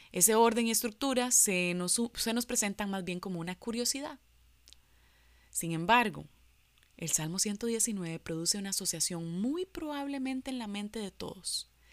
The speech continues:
Se trata de la palabra de Dios.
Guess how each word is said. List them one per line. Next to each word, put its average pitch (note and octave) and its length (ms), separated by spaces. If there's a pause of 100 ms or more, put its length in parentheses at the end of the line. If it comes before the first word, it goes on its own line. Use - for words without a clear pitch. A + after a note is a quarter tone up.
(200)
Se - 360
trata A#3 760
de D#3+ 160
la D3 140
palabra D#3+ 800 (260)
de C#3 220
Dios. - 640